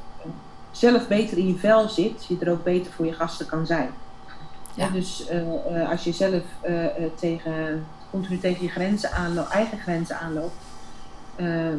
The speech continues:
Speaker 1: en de, de burn-out is er natuurlijk wel een goed voorbeeld van, maar als je er continu tegenaan loopt, kan je er ook niet voor de volle honderd procent of misschien wel voor de tweehonderd procent voor je gast zijn.
Speaker 2: Ja.
Speaker 1: Dus als jij fijner in je vel voelt zitten, kan je dat ook wel.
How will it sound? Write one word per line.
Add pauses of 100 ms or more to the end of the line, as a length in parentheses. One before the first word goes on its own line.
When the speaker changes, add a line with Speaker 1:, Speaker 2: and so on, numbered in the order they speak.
Speaker 1:
en
de,
de
burn-out
is
er
natuurlijk
wel
een
goed
voorbeeld
van,
maar
als
je
er
continu
tegenaan
loopt,
kan
je
er
ook
niet
voor
de
volle
honderd
procent
of
misschien
wel
voor
de
tweehonderd
procent
voor
je
gast
zijn. (120)
Speaker 2:
Ja. (120)
Speaker 1:
Dus
als
jij (580)
fijner
in
je
vel
voelt
zitten, (100)
kan
je
dat
ook
wel.